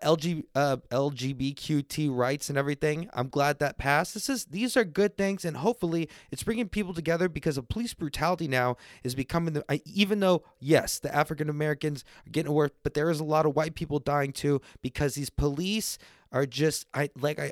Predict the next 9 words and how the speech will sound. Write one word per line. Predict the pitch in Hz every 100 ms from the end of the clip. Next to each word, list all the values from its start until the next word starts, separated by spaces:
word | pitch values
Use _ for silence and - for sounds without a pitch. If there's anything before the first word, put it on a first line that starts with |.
| -
always | 147 156 165 156
say, | - 160 156
dude, | 117 120 123
it | -
takes | - 143
a | 123
certain, | - - 170 185 208 214 202 - - - - - -
it | 139
takes, | 185